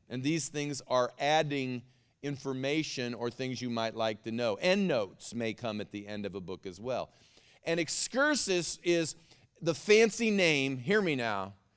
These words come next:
excursus is the fancy name for a rabbit trail. It's, it's,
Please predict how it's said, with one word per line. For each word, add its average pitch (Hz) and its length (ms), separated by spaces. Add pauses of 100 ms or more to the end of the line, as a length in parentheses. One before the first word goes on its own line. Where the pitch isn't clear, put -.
(340)
excursus 196 720
is 165 160
the 147 100
fancy 202 500
name 156 380
for 143 460
a 117 120
rabbit 104 540
trail. - 460 (2500)
It's, 143 260
it's, 165 280